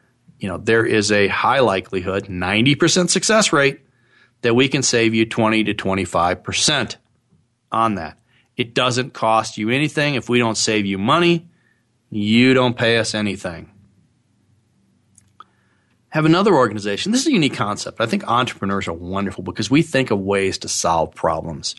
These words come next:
We work with a group that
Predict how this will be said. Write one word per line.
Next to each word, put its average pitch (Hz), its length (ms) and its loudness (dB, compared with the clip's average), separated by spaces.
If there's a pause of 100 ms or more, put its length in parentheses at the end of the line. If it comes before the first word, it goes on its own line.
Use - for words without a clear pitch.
(640)
We 240 320 6
work 143 340 4
with 117 140 2
a 107 80 0
group 101 400 0 (560)
that 110 480 0